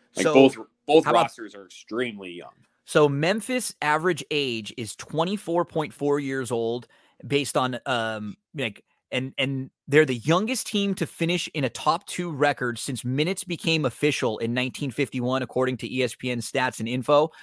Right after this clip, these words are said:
Speaker 2: So they base this on, like, the average amount of minutes you play based on how old you are. And
Speaker 1: Okay.
Speaker 2: if they make the N B A Finals, they'll be the youngest team ever to make the N B A Finals, Memphis.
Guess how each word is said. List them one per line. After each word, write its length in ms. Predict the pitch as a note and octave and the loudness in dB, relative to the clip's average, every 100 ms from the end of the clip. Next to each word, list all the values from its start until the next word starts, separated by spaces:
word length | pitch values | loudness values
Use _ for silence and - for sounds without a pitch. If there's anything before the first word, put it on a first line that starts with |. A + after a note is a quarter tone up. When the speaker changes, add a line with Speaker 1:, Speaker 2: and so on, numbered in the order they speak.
| - - | -20 -2
Speaker 2:
So 120 | C#3+ | 0
they 100 | C3 | 2
base 320 | A2+ E3 D3+ | 4 2 2
this 220 | D#3 - | 0 2
on, 200 | C3+ C3 | 2 2
like, 180 | B2+ A2 | -2 -4
the 160 | B2 - | -2 2
average 320 | C3 C3 A#2+ | 4 4 2
amount 220 | C3+ B2+ | 2 0
of 100 | G#2+ | 0
minutes 420 | A#2 A#2+ C3 - | -2 0 0 -2
you 80 | C#3 | -4
play 360 | C3 C3+ B2+ B2+ | 0 2 2 2
based 320 | B2 B2+ - | 0 -2 0
on 120 | B2 | 0
how 140 | A2+ G2 | 0 0
old 280 | A#2 B2 | 0 0
you 140 | C3 C#3 | 0 2
are. 240 | C#3 D#3+ - _ _ _ | 2 2 -2 _ _ _
And 200 | - D3 | -4 2
Speaker 1:
Okay. 160 | B2 A#2 _ _ | 2 0 _ _
Speaker 2:
if 200 | D3 B2 | -4 -2
they 280 | A2 E3 A3 | 2 4 4
make 380 | A#3 F3+ G3 - | 2 4 2 2
the 180 | D#3 D3+ | 0 2
N 100 | E3+ | 2
B 200 | E3 D#3 | 0 0
A 20 | |
Finals, 500 | - D3 E3 C#3 A#2 | 2 2 2 -2 0
they'll 160 | C3+ C3+ | 2 2
be 140 | D3 | 2
the 80 | C3 | 0
youngest 460 | A#2+ C3 C3+ A#2+ | 2 2 0 -2
team 220 | - B2+ A2+ | -2 -4 -2
ever 220 | A#2 A2 | 0 0
to 80 | G#2+ | 0
make 180 | A2 | -2
the 120 | - A2 | -2 -2
N 100 | G#2+ | 0
B 180 | G#2+ | 0
A 40 | G2+ | 0
Finals, 440 | A#2 G2+ F2+ F2 | 0 0 -4 -6
Memphis. 520 | A2 G#2 E2 D2+ - | -6 -6 -8 -14 -20